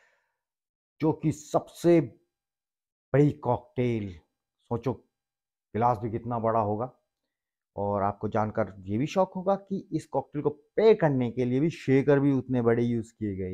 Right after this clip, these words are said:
यस, सही सुना आपने, शेकर, यानी कि आमतौर पे छोटे शेकर होते हैं, but इस कॉकटेल को प्रिपेयर करने के लिए कम से कम बुलडोजर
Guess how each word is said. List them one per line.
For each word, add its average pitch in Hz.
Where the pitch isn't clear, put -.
यस, 98
सही 107
सुना 127
आपने, 127
शेकर, 113
यानी 110
कि 185
आमतौर 117
पे 185
छोटे 180
शेकर 110
होते 82
हैं, -
but 110
इस 135
कॉकटेल 120
को 117
प्रिपेयर 120
करने 113
के 113
लिए 113
कम 110
से 107
कम 110
बुलडोजर 107